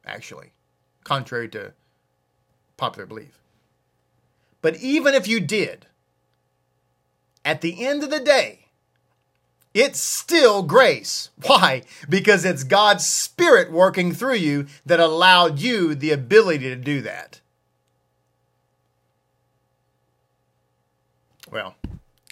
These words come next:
I think I'll end there. End of the Aliyah today. We'll come back tomorrow,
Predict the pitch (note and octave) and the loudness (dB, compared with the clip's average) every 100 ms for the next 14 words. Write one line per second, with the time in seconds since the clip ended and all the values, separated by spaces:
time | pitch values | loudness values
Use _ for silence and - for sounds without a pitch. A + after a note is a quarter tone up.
0 | - _ _ _ _ _ _ B2+ D3+ C#3+ | -20 _ _ _ _ _ _ -10 -6 -4
1 | C3 - A#2 A2 F#2+ F2+ _ _ _ _ | -4 -4 -10 -12 -14 -16 _ _ _ _
2 | _ _ _ _ _ _ - C4 D4 C4 | _ _ _ _ _ _ 0 2 4 2
3 | A#3+ A3 G#3 G3+ G3 F#3 F3 E3 D#3 A#2+ | 4 6 4 4 4 4 2 0 2 2
4 | A#2+ F3 G3 A#3 A3+ A3 - G3 G#3+ B3 | 0 -2 0 2 4 2 -2 -4 2 4
5 | F#3+ D3+ E3 A#3 | 6 6 2 -2